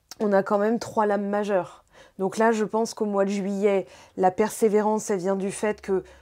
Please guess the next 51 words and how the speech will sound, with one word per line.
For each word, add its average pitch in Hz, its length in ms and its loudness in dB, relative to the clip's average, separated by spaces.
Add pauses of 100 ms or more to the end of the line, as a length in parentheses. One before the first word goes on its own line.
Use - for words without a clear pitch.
vous 208 360 0
êtes 202 200 4
en 214 120 -2
train, 226 340 -6 (260)
en 196 100 -4
fait, 247 360 0
j'ai 196 140 -4
envie 220 200 0
de 202 60 -4
vous 208 100 -2
dire, 214 260 2
parlez-vous 233 640 2
comme 208 240 -2
un 196 80 0
nouveau-né, 220 540 0 (260)
parlez-vous 208 540 2
comme, 202 320 2 (300)
euh, 160 160 -4
vous 196 260 -4
allez 190 160 2
pas 196 160 0
dire 202 240 -6
à 202 60 -6
un 185 120 -2
nouveau-né, 185 640 -4
euh, 175 180 2 (380)
qui 214 360 -6
ne 185 200 -2
sait 233 220 2
pas 233 140 -2
encore 190 300 -2
marcher, « 226 480 -4 (200)
Mais 190 140 0
marche, 320 340 4 (160)
tout - 140 -6
le 208 60 -2
monde 202 120 -6
sait - 120 -2
le 220 60 -2
faire, 330 240 -2
mais 254 120 0
il 185 240 2
est 226 40 -4
con 311 240 -4
celui-là. » 285 440 -4
Enfin, 214 220 -4
vous 185 60 -6
voyez, 208 300 0
non, 208 240 -6
vous 175 160 -6
allez 185 180 0